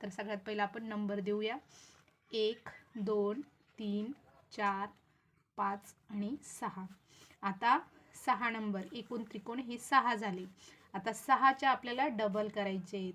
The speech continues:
तर बघा, सहा गुणिले दोन बरोबर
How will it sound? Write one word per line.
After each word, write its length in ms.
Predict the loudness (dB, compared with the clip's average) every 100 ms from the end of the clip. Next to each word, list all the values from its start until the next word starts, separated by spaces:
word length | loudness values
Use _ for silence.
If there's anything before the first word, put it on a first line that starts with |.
| -6
तर 100 | -6
बघा, 300 | -4 -2 -4 -6 -14 -2
सहा 340 | -2 0 -2 -4
गुणिले 540 | -4 -2 -2 -2 -4 -4
दोन 400 | 0 2 0 -2 -10 -20 -20 -20 _ -6
बरोबर 500 | -2 0 -2 -4